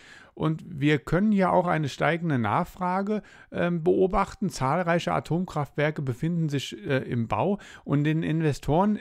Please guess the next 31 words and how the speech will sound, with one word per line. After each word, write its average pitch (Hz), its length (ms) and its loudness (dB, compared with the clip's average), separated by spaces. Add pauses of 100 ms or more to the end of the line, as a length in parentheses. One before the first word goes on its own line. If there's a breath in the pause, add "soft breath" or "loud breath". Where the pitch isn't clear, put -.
ist - 260 -4
in 175 100 0
den 160 100 2
vergangenen 156 640 0
Jahren, 165 500 2 (380 loud breath)
ähm, 160 360 0 (340)
dies 165 720 -6
entgangen. 190 480 0
Ja? 151 200 4
Anders 190 340 0
als 180 200 0
man 175 120 0
jetzt 175 200 0
vielleicht 165 340 0
nach 165 160 0
Fukushima, 190 720 -2
äh, 156 240 -2
vermuten 156 520 0
würde, 139 340 2 (320 loud breath)
erhöhte 165 520 4
sich 143 220 -2
die 131 180 -4
Anzahl 127 420 0
der 120 160 0
aktiven 131 520 -6
Kernreaktoren 135 920 0
in 151 100 -2
den 143 140 -2
letzten 143 340 -4
Jahren 147 300 0
deutlich. 151 500 0